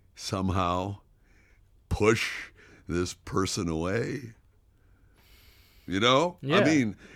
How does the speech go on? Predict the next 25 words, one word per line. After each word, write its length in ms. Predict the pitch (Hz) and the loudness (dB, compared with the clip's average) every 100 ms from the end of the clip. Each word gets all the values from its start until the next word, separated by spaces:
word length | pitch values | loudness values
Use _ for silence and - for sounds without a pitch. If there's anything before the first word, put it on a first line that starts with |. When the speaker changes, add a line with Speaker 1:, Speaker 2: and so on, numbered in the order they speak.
| - - | -12 -2
Speaker 1:
and 580 | 127 120 117 110 104 87 - - _ - _ _ | 2 2 2 2 0 -4 -16 -20 _ -20 _ _
that 520 | 95 90 120 151 120 | -6 0 4 4 2
is, 400 | 107 98 92 82 | -2 0 0 -2
I 140 | 113 104 | 0 0
guess, 240 | 110 135 | 0 -2
what 140 | 117 95 | -2 -2
we're 400 | 98 85 80 - - | 0 0 -2 -6 -10
talking 380 | - 135 170 139 | -4 -2 -2 -2
about 280 | 98 85 80 | -2 -2 -2
here, 180 | 87 85 | -2 0
whether 300 | 98 107 101 | 2 2 2
it's 180 | 95 - | -2 -2
in 460 | 104 92 92 87 76 _ _ - _ - | -4 -2 -4 -4 -8 _ _ -20 _ -10
learning 800 | 95 101 113 117 113 104 98 98 - _ _ _ _ _ _ _ _ _ _ _ _ _ _ _ | 0 2 4 2 0 0 -4 -8 -16 _ _ _ _ _ _ _ _ _ _ _ _ _ _ _
to 200 | - - | -10 -4
act 480 | 82 104 123 - - - _ _ | 0 2 0 -2 -12 -14 _ _
from 240 | - 98 98 | -10 -2 0
a, 240 | 87 71 69 _ _ _ _ _ _ _ - - | 0 -2 -10 _ _ _ _ _ _ _ -20 -8
uh, 200 | 87 78 67 | -2 -2 0
acting 360 | 98 104 107 | 0 -2 -4
teacher 360 | 90 123 165 - | 0 2 4 4
who's 440 | 123 180 - 196 - | 6 6 6 6 6
Speaker 2:
<laughs> 100 | - | 4
Speaker 1:
r-, 140 | 190 - | 0 0
r-, 280 | - 104 101 | -8 -6 -8